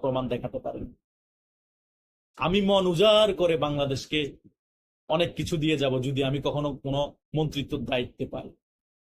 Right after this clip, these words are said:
সে মন উজাড় করে এখন রাজাকারদের পক্ষ নিয়েছে, মন উজাড় করে এখন বাংলাদেশের স্বাধীনতা বিরোধী কথাবার্তা বলছে। কেউ দেখার নেই, কেউ প্রতিবাদ করার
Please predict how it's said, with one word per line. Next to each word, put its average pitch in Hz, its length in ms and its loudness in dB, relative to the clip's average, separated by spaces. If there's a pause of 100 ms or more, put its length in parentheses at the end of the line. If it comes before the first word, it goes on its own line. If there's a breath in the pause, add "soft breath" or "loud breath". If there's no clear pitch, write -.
(340)
সে 156 120 -4
মন 143 280 2
উজাড় 185 380 4
করে 160 220 4
এখন 147 280 0 (580)
রাজাকারদের 135 580 0
পক্ষ - 280 -2
নিয়েছে, 127 400 -2 (540)
মন 170 300 4
উজাড় 196 340 4
করে 180 200 4
এখন 156 320 2 (760)
বাংলাদেশের 143 560 0
স্বাধীনতা 143 440 0
বিরোধী 135 340 -2
কথাবার্তা 131 540 -2
বলছে। 113 360 -6 (1120)
কেউ 175 180 6
দেখার 156 340 2 (100)
নেই, 139 140 0 (160)
কেউ 147 220 0
প্রতিবাদ 139 420 0
করার 123 260 2